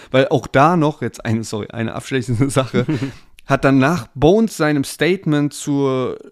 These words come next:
Spielsucht, was, wo ich auch gelesen hab und dann dachte so, „Ey, eigentlich erwachsene Ansicht so von Bones, so eigentlich gutes Statement“, hat dann Flair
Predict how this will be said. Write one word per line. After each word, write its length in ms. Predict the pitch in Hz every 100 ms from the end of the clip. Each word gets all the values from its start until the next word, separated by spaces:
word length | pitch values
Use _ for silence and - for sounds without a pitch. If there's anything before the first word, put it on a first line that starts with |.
| _ -
Spielsucht, 840 | - - 202 214 139 196 - -
was, 320 | 165 123 - -
wo 240 | 123 139
ich 100 | 135
auch 200 | 190 196
gelesen 360 | 156 170 208 185
hab 140 | 151
und 100 | 147
dann 120 | 139
dachte 220 | 135 - 131
so, 160 | 127
„Ey, 200 | 135 190 - - _
eigentlich 340 | - 170 165 135
erwachsene 540 | 123 131 - 131 120
Ansicht 440 | 117 110 107 -
so 120 | - 101
von 200 | 104 101
Bones, 320 | 104 104 -
so 120 | -
eigentlich 320 | 90 139 135
gutes 300 | - 143 123
Statement“, 500 | - 135 165 180 185 - - - _ _ _ _ _ _
hat 240 | 139 190 202
dann 180 | 180
Flair 760 | - - 135 156 196 214 240